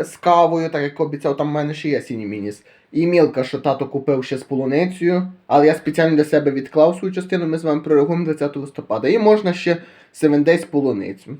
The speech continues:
Такі справи. Вже знаєте, що буде двадцятого листопада. Завтра буде шогетен. Все, з вами був Денис Френні. Дякую за перегляд.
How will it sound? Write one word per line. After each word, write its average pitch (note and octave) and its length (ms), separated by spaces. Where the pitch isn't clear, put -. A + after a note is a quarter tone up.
Такі F#3+ 240
справи. G#3+ 520
Вже E3+ 180
знаєте, F#3 300
що F3+ 120
буде F3 160
двадцятого F3 420
листопада. A#2+ 500
Завтра F3 280
буде D3+ 200
шогетен. A2+ 500
Все, D3+ 420
з D#3+ 40
вами F#3 220
був E3+ 100
Денис D3 200
Френні. A#3+ 440
Дякую C#3+ 360
за A#2+ 80
перегляд. G3 340